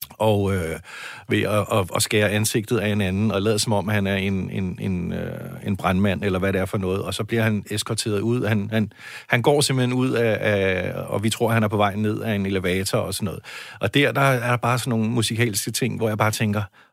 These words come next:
"Hold nu op," altså, hvis det ikke er filmkunst af højeste skuffe, hvor, øh,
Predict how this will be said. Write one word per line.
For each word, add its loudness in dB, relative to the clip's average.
"Hold 0
nu 0
op," -8
altså, -8
hvis -6
det -2
ikke 0
er -4
filmkunst -6
af -6
højeste -4
skuffe, 0
hvor, 2
øh, 0